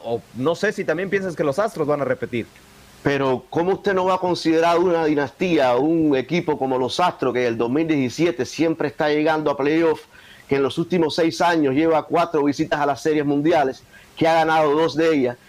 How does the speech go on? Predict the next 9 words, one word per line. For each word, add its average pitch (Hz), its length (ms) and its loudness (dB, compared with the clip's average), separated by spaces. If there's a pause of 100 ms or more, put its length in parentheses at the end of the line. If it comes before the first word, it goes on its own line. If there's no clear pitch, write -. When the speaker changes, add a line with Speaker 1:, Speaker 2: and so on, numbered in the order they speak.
(160)
Speaker 2:
que 160 140 0
mantiene 185 420 0
la 170 140 2
misma 165 320 0
nómina? 151 480 0
Y 143 100 -2
si 156 220 -2
bien 196 420 0
la 131 320 2